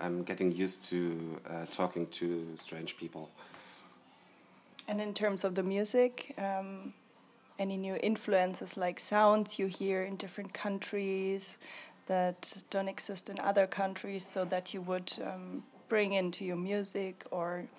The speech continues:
Speaker 2: maybe new tracks, new artists that inspire you?
Speaker 1: Um, I don't know, because before all that traveling, uh, I was listening to, or I tried to listen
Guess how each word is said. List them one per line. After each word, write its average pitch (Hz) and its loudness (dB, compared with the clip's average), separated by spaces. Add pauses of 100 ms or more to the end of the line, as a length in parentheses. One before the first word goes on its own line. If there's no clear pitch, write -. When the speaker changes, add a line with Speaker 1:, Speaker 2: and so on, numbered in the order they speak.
(120)
Speaker 2:
maybe 226 4
new 262 8
tracks, 202 6
new 202 2
artists 185 4
that 180 -2
inspire 180 -6
you? 92 -10 (840)
Speaker 1:
Um, 113 0 (2000)
I 113 -4
don't 120 2
know, 123 2
because - 2 (1400)
before 113 4
all 98 2
that 95 -2 (840)
traveling, 104 2
uh, 92 -2
I 87 -2
was 92 -4
listening 90 0
to, 87 -4
or 82 -2
I - -4
tried 87 0
to - -2
listen 90 4